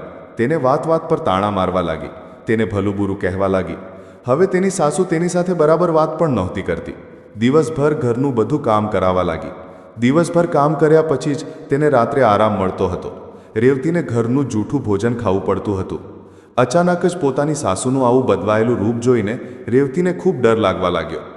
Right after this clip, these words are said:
અને તે પોતાની સાસુની સામે આવવાથી પણ ડરવા લાગી. પછી બીજા થોડા મહિના વીતી ગયા. પછી રેવતી ફરીથી ગર્ભવતી થઈ ગઈ, જેનાથી તેના ઘરના બધા પ્રસન્ન થઈ ગયા,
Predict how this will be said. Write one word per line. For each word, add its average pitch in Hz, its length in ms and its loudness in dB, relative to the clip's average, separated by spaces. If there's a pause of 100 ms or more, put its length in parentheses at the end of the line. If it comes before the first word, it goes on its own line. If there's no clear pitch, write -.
(220)
અને 135 200 0
તે 135 220 2
પોતાની 143 400 -2
સાસુની 135 440 -2
સામે 123 320 -2
આવવાથી 101 420 0
પણ 151 180 -2
ડરવા 92 260 0
લાગી. 82 260 -2 (320)
પછી 139 240 -2
બીજા 151 300 2
થોડા 156 280 2
મહિના 139 320 0
વીતી 107 280 -2
ગયા. 101 240 -2 (300)
પછી 151 220 2
રેવતી 147 340 2
ફરીથી 170 460 0
ગર્ભવતી 110 460 2
થઈ 104 220 -6
ગઈ, 82 160 -8 (480)
જેનાથી 143 420 0
તેના 170 280 0
ઘરના 123 360 -2
બધા 135 340 0
પ્રસન્ન 147 460 0
થઈ 101 220 -2
ગયા, 85 240 -2